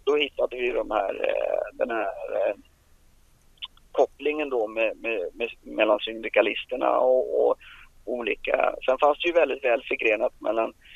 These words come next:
mellan Expo och, och den här våldsvänstern fanns det ju ett otroligt stort informationsutbyte och även att man anställde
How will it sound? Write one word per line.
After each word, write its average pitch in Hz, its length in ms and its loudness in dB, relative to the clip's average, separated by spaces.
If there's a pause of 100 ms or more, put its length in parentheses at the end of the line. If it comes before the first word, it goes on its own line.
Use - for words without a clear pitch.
(380)
mellan 113 500 6
Expo - 500 0
och, 123 260 2 (280)
och - 300 -2
den 113 100 0
här 107 100 8
våldsvänstern 110 760 0
fanns - 180 -8
det - 60 -14
ju 117 60 -14
ett - 180 -18 (180)
otroligt 175 560 -4
stort - 400 -14 (100)
informationsutbyte 113 1200 -6
och 113 260 4
även 110 280 2
att 113 160 -4
man 110 120 2
anställde 120 540 2